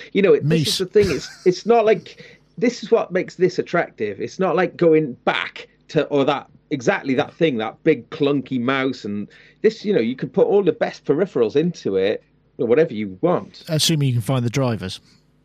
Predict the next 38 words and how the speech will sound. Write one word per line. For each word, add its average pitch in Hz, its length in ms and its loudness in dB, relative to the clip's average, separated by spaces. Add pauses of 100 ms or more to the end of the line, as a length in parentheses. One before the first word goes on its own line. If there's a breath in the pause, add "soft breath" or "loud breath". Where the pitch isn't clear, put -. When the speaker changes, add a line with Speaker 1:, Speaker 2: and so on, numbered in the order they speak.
(120)
Speaker 2:
that - 180 -6
is. 95 220 -6 (800 soft breath)
Speaker 1:
Uh, - 440 -10 (220)
mm, 104 240 -4
Speaker 2:
Yeah. 95 300 -2
Speaker 1:
yeah. 92 180 -2 (640 loud breath)
Speaker 2:
I 240 80 4
know, 233 140 4
Rich, 226 300 2
you 196 120 2
put 185 240 -2
in 175 120 2
the, 170 280 2
uh, 160 80 2
you 160 160 2
put 165 240 -2
in 139 80 0
the 139 60 -2
chat 147 220 -2
room 139 140 0
there 135 160 0
that 135 160 -2
the 139 80 -2
horse 135 300 0
and 131 100 -2
plough 135 320 0
is, 120 160 0
uh, 123 200 0
is, 131 360 0
is, 131 220 -2
is, - 180 -6
was 147 160 2
a 131 60 0
good 139 180 -2
way 127 200 0
of 120 100 0
working 131 320 0
too. 127 320 0